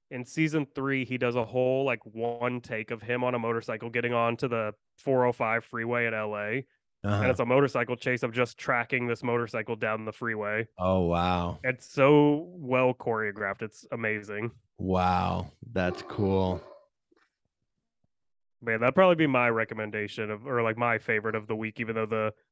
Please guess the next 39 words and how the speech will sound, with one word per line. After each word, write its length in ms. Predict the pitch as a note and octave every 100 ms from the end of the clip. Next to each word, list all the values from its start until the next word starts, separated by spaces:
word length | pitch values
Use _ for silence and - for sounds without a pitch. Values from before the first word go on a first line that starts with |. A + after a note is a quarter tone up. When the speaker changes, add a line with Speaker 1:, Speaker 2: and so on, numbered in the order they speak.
| _ _ -
Speaker 1:
the 80 | C#3
show 240 | D#3 D3
ended 480 | C#3+ C3+ C#3 C3+ C#3+
a 60 | -
couple 220 | D3+ C3+
weeks 240 | C3 B2 C3+
ago 240 | C3 B2
when 400 | A#2+ A#2 A2+ - _ -
Succession 580 | C3+ - B2 A#2 B2
ended 240 | A#2+ A#2+ A#2
as 120 | A2+
well, 480 | A2 A2 A2 A2 G#2+
and 280 | G#2+ A2+ A#2+
now 200 | A2 A2
we're 160 | A2
left 280 | A2 G#2+ -
with 320 | A2+ A2 - _ _
Speaker 2:
Which 260 | E3 D3+ -
Speaker 1:
The 60 | A#2
Speaker 2:
is 80 |
Speaker 1:
Idol. 280 | A2 G#2+ G#2+ A#2+
Speaker 2:
kinda, 80 | A2+ - _
it's 200 | D#3 D3
kinda 300 | - G3 F#3+
cool. 460 | - - F3 D#3+ A#2
Like, 200 | C#3 B2+
a 40 |
long 280 | B2+ D3+ F#3
time 280 | E3 D#3 D3+
ago, 240 | C#3 B2
there 120 | A#2 A2+
was 140 | A2
a 60 | A#2
movie 560 | A#2+ A#2 A#2 A2+ G2+ - -
before 300 | G#2+ G#2 C3
you 140 | B2 A2+
were 100 | G#2
born 460 | G#2+ G#2 A2 G2+ _
called 340 | A#2+ A2 G#2+